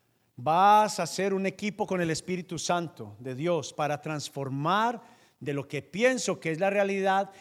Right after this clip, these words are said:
en la dirección de la voluntad del reino de Dios para la tierra". ¿Qué quiere decir esto? "Señor, una cosa lo que yo creo, pero Espíritu Santo, tú sabes lo que es mejor.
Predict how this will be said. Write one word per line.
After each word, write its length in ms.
en 180
la 120
dirección 640
de 120
la 80
voluntad 400
del 100
reino 300
de 140
Dios 400
para 300
la 180
tierra". 540
¿Qué 140
quiere 300
decir 320
esto? 440
"Señor, 320
una 180
cosa 240
lo 160
que 120
yo 160
creo, 360
pero 160
Espíritu 420
Santo, 320
tú 120
sabes 260
lo 100
que 120
es 100
mejor. 380